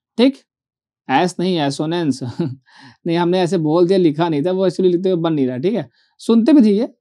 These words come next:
सुन-, सुनने में ध्यान दें, वैसे स्पेलिंग तो लिख ही लेंगे, इलाहाबाद यूनिवर्सिटी से आप लोग हैं, इधर तो लिखना आता ही होगा, ठीक है। एसोनेंस हो गया यानी कि वॉवेल्स का रिपिटेशन, ठीक, और कॉन्सोनेंट हो गया, कॉन्सोनेंस हो गया, कॉन्स-, कॉन्सोनेंट का रिपिटेशन।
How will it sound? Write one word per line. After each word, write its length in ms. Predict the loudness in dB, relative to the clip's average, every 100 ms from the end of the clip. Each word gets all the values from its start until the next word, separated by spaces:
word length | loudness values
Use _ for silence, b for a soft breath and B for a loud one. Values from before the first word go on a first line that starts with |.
| _
सुन-, 320 | -6 -4 -2
सुनने 200 | -4 -4 -2
में 80 |
ध्यान 220 | -2 -2 -4
दें, 100 | -4
वैसे 260 | -4 -4
स्पेलिंग 260 | -6 -6 -2
तो 60 |
लिख 160 | 0 0
ही 60 | -2
लेंगे, 200 | -2 -2
इलाहाबाद 340 | -2 -2 -4
यूनिवर्सिटी 360 | -4 -8 -6 -8
से 120 | -6
आप 200 | -8 -4
लोग 200 | -4 -4
हैं, 160 | -6 -10 _ _ _
इधर 140 | -4 0
तो 60 |
लिखना 280 | 0 0 -2
आता 140 | -4 -2
ही 60 |
होगा, 280 | -2 -4 -6 -12 _ _ _ _ -2
ठीक 120 | -2
है। 100 | -2 _ _ _ _
एसोनेंस 440 | -2 2 6 8 8
हो 80 | 6
गया 160 | 4
यानी 240 | 6 6 6
कि 140 | 6
वॉवेल्स 520 | 6 4 4 4 2
का 120 | 2
रिपिटेशन, 640 | 2 4 2 2 2 0 -2 _ _ 0
ठीक, 220 | 0 0 _ _ -4
और 100 | -2
कॉन्सोनेंट 480 | 0 0 2 2 2
हो 100 | 4
गया, 320 | 4 4 0 _ _ _
कॉन्सोनेंस 500 | 2 2 4 4 4
हो 80 | 4
गया, 140 | 2
कॉन्स-, 420 | 2 2 0 0 -6
कॉन्सोनेंट 720 | -6 -6 -2 -2 0 0 2
का 60 | 4
रिपिटेशन। 640 | 4 2 0 0 -4